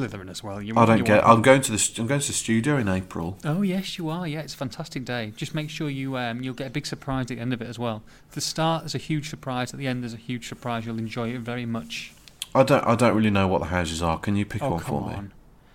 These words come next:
Speaker 1: Um, well, you would be Slytherin because I, I'm, I can't find your soul anywhere. So you, you will definitely be Slytherin, I think. But, um,
Speaker 2: Okay.
Speaker 1: definitely not Gryffindor. Definitely not Hufflepuff. Uh, Ravenclaw. Mm, no, you're definitely Slytherin. You're with me. You're with me, mate.
Speaker 2: Okay, I don't get what you mean, but yeah,
Speaker 1: Um,
Speaker 2: okay.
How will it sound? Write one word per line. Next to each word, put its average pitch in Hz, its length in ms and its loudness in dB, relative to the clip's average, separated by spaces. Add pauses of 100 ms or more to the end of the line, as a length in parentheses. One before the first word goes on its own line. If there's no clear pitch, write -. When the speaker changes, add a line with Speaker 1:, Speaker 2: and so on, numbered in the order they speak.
(220)
Speaker 1:
Um, 139 200 0
well, 151 100 0
you 147 100 -2
would 165 120 4
be 143 80 0
Slytherin 110 420 -4
because 113 340 -6
I, 123 320 -8
I'm, 151 680 -10 (640)
I 135 60 -12
can't - 260 -10
find 120 180 -4
your 107 80 -6
soul 110 300 -4
anywhere. 101 420 -6
So 107 200 -8
you, 110 240 -8
you 117 280 -10
will 113 100 -10
definitely 117 380 -8
be - 60 -14
Slytherin, 107 360 -10
I 101 60 -12
think. 120 320 -10
But, 117 140 -2
um, 107 60 4
Speaker 2:
Okay. - 320 -4 (680)
Speaker 1:
definitely 147 280 -2 (100)
not 117 80 -8
Gryffindor. 113 640 -4
Definitely 127 320 -6
not 117 240 -10
Hufflepuff. 117 600 -10 (440)
Uh, 135 280 -8
Ravenclaw. 160 840 -6 (480)
Mm, 180 600 -4
no, 160 180 0
you're 143 220 -2
definitely 120 260 -6
Slytherin. 110 400 -6
You're 113 80 -6
with 110 140 -8
me. 104 280 -8
You're 120 140 -10
with 104 140 -12
me, 98 140 -16
mate. 95 200 -14
Speaker 2:
Okay, 110 400 2
I 92 60 2
don't 101 160 4
get 95 100 2
what 82 80 0
you - 60 0
mean, - 240 -2
but - 120 -4
yeah, 85 180 -2
Speaker 1:
Um, 85 100 -10
Speaker 2:
okay. 90 320 -10